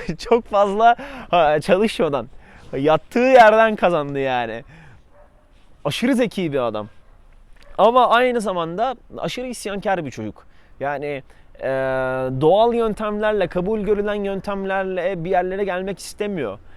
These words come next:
E, sistemi reddediyor. En sevdiği film Fight Club amına koyayım. Öyle bir adam.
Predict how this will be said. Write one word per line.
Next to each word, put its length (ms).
E, 260
sistemi 480
reddediyor. 400
En 160
sevdiği 400
film 220
Fight 320
Club 220
amına 280
koyayım. 340
Öyle 280
bir 80
adam. 300